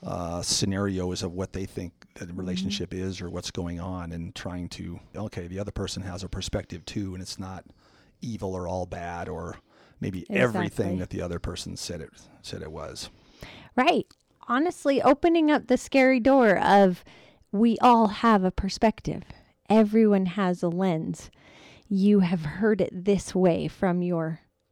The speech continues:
Speaker 2: partner for all this time. You're hearing their lens. Um, what do you bring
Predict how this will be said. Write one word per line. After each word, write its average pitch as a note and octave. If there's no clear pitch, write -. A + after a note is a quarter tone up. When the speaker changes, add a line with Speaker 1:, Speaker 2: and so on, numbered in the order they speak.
Speaker 2:
partner -
for -
all F3+
this F3
time. E3
You're E3+
hearing E3
their E3+
lens. E3
Um, D#3
what F#3
do F3
you G3
bring E3+